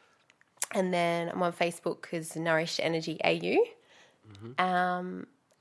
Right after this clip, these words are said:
Speaker 1: and I also have a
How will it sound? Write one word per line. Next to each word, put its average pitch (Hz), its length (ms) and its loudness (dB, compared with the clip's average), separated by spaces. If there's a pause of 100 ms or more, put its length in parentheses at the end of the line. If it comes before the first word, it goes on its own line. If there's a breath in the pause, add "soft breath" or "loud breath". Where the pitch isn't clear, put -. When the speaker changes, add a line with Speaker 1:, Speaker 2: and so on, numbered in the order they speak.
Speaker 1:
and 208 640 -2 (380)
I 214 160 2
also 311 400 0
have 208 500 0 (180)
a 185 540 -2